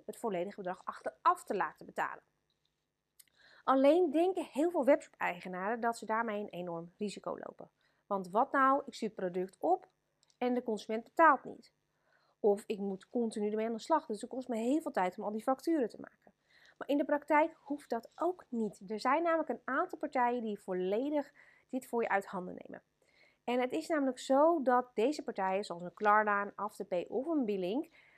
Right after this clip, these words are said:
een verdienmodel hebben die, eh, valt en staat bij het feit of mensen wel of niet online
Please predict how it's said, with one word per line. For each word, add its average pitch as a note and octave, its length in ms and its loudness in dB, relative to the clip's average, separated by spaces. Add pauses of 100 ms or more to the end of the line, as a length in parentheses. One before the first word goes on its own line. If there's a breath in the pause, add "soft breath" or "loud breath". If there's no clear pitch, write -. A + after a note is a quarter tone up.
(160 soft breath)
een A3+ 200 -2
verdienmodel B3 680 6
hebben B3+ 460 2 (100)
die, A3 420 -4
eh, F#3+ 120 -6 (100)
valt C#4+ 340 2
en A#3+ 120 -6
staat A3 360 4
bij G3 100 -2
het G3 100 -8
feit G3+ 260 2
of - 80 -20
mensen F#3 320 -6
wel E3 200 -2
of - 200 -10
niet D#4+ 240 2
online F3+ 420 -2